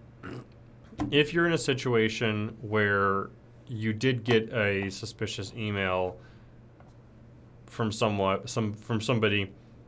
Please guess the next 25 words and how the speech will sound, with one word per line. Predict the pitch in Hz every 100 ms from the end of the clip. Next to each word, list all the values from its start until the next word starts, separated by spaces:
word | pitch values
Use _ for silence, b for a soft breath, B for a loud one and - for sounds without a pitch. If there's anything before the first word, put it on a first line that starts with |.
| - -
make | 117 165
sure | - 233
you | 233
follow | 220 202 190 185
up | 175
with | 110 -
them, | 92 - - B B B B B
because | 123 - 120 117 113 107 - - - - - - - - - -
if | 131 123
they | 151
have | 156 151
access | 147 160 127
to | 131
their | 107
email | 127 180 139
account | 117 110 98
still, | - 110
they're | 101 104
gonna | 131 135
wanna | 113 113 107
know | 101 120 113 98
that | 98
they're | 90
hacked, | 127 156 98 -
right? | 95 110